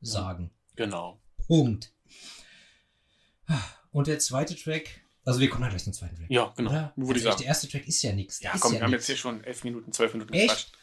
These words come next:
Speaker 2: Ja.
Speaker 1: Boah, leg mir die Füße, du.
Speaker 2: Finde ich, finde ich auch gut, weil Leute, ähm,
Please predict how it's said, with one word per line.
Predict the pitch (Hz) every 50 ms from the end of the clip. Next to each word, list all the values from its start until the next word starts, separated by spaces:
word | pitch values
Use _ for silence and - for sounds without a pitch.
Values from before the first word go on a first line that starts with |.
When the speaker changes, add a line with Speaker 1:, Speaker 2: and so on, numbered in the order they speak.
| _ _ _ _ _ _ _ _ _
Speaker 2:
Ja. | 165 160 160 - - _ _ _ _
Speaker 1:
Boah, | 95 90 85 80 78 78 80
leg | 85 95 - 98
mir | 87
die | 87 85
Füße, | - - 98 92 95 95
du. | 87 85
Speaker 2:
Finde | 85 170 214
ich, | 208 -
finde | - - 208
ich | 208 202
auch | 185
gut, | - 233 247 180
weil | 170 160
Leute, | 151 180 - 254 262 262 262 -
ähm, | 190 170 180 180 190 196